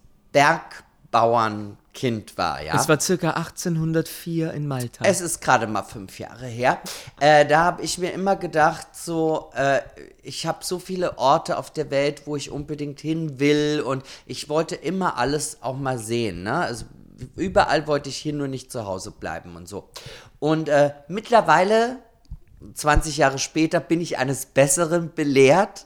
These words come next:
Speaker 1: Ich sag dir ganz ehrlich, ich will überhaupt nirgendwo mehr hin. Ich habe, äh, war überall, wo ich hin wollte. Es war eigentlich überall scheiße. Und, äh, das Einzige, was ich wirklich mag, ist,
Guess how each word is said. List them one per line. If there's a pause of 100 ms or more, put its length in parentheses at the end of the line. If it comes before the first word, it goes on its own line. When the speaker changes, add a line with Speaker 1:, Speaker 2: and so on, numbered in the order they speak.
(100)
Speaker 1:
Ich
sag
dir
ganz
ehrlich, (200)
ich
will
überhaupt
nirgendwo
mehr
hin. (320)
Ich
habe,
äh,
war
überall,
wo
ich
hin
wollte.
Es
war
eigentlich
überall
scheiße. (480)
Und,
äh,
das
Einzige,
was
ich
wirklich
mag,
ist,